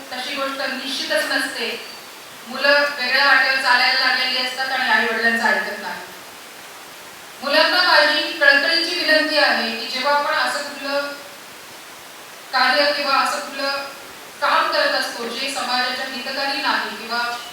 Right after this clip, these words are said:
मुलींची छेडछाड म्हणा, छोट्यातलं छोटं उदाहरण सांगते, तेव्हा हा विचार त्यांनी करावा की आपली बहीण भविष्यात चालून आपली मुलगी या ठिकाणी असेल तर एक बाप म्हणून,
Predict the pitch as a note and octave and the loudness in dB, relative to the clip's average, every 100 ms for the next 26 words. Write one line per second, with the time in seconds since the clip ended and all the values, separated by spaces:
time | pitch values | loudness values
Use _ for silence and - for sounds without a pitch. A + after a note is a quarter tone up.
0 | - - D4+ D#4 D4+ D4+ C#4 C4 C4 B3 | -14 -8 -4 -2 -2 -2 -2 -2 -2 0
1 | A#3 A3 G#3+ - - - - - - - | 0 0 -2 -4 -8 -14 -16 -16 -16 -18
2 | - - - D4 D4 D4+ C#4+ C#4+ C4+ B3 | -18 -16 -2 2 4 4 2 0 -2 -4
3 | A#3 A3 A3 G#3 G3 G3 - - D#4 E4+ | -2 -2 -2 -6 -8 -10 -10 -4 0 0
4 | D4 D4+ D#4 D#4+ D4+ D4 C4+ C4+ B3+ A3+ | 2 2 2 2 2 2 0 -2 -4 -2
5 | A3 G#3 - - A#3+ A#3 A#3+ A#3 A3+ C4+ | -2 -4 -6 -8 -8 -8 -8 -8 -6 -6
6 | C4+ - - - - - - - - G#3+ | -6 -10 -14 -16 -16 -16 -16 -16 -12 -8
7 | A3+ A3+ C#4 C4 B3 B3 A#3 A3+ A3+ A3+ | -6 -6 -6 -4 -4 -2 -4 -4 -4 -2
8 | A#3+ C#4 A#3+ A3+ - - - - - - | 0 0 -2 -4 -8 -14 -16 -16 -16 -10
9 | A#3+ B3+ B3+ C4 B3 A#3+ A#3 A3 - - | -2 -2 -2 -2 -4 -2 -4 -4 -2 -4
10 | - - - - - - - - D4 D4 | -6 -10 -14 -16 -16 -16 -16 -8 0 2
11 | D4 - E4 D#4 D4+ C4+ A3+ A3+ | 2 4 6 6 4 0 0 -4